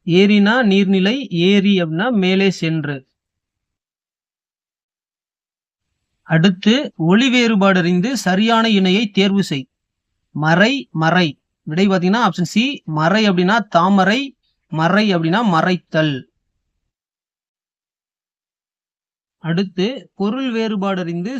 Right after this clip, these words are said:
சரியானவற்றை தேர்க. போரில் பயன்படுத்தியது டேஸ், பூனைக்கு உள்ளது டேஸ். விடை பாத்தீங்கன்னா ஆப்ஷன் பி, வாள், வாள். அடுத்து ஆங்கில சொல்லுக்கு நேரான தமிழ் சொல்லை அறிதல். கான்ஃபிடன்ஸ்.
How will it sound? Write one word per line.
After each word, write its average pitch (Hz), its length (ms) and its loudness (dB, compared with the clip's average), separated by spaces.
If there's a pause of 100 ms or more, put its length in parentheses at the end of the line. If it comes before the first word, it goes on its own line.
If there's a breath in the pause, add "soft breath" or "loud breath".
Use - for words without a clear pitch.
சரியானவற்றை 196 840 -6
தேர்க. 170 380 -6 (640)
போரில் 226 460 -4
பயன்படுத்தியது 180 1080 -6
டேஸ், 160 460 -8 (180)
பூனைக்கு 226 600 -6
உள்ளது 185 440 -4
டேஸ். 143 360 -12 (120)
விடை 202 380 -8
பாத்தீங்கன்னா 170 560 -6
ஆப்ஷன் 160 260 -10
பி, 226 240 -6
வாள், 175 460 -4
வாள். 151 400 -10 (1900)
அடுத்து 196 640 0
ஆங்கில 240 480 0
சொல்லுக்கு 196 500 0
நேரான 202 460 2
தமிழ் 202 320 0
சொல்லை 196 380 -2
அறிதல். 160 420 -2 (640)
கான்ஃபிடன்ஸ். 190 760 0